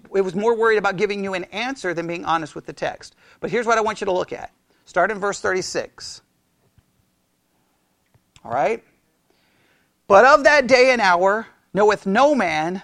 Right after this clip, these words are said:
no, only the angels of heaven, but my Father only." Now, the first, I love verse thirty-six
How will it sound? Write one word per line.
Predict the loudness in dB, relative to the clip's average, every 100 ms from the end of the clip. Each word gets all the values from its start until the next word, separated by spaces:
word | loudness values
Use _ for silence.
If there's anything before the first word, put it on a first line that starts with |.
| -6
no, | -2 0
only | 0 0 0
the | -4
angels | -6 -6 -6 -8
of | -4
heaven, | 0 0 0 -4 -6 -4
but | -4
my | -2 -4
Father | 2 6 6 4 -4 -6 _ _ -2
only." | 0 0 -4 -10 -20 _ _ _ _ _ _ -10
Now, | -8 -8 -16 _ _ _ -12
the | -4
first, | 0 0 0
I | 0
love | 2 4 4 2
verse | -2 0
thirty-six | -4 -4 -6 -6 -8 -8 -20